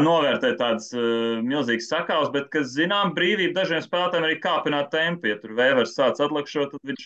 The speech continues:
bija triecis pāri laukumam. Tas, tas ir kaut kā tā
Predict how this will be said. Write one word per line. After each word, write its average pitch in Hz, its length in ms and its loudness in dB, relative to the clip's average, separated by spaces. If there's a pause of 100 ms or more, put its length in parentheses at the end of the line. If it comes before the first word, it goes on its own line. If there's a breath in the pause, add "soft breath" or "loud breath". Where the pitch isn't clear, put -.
bija 139 560 4 (100)
triecis 147 420 2
pāri 120 320 4
laukumam. 117 480 2
Tas, - 300 -16
tas 117 260 2
ir 131 180 4
kaut 226 240 8
kā 190 260 6
tā 180 160 4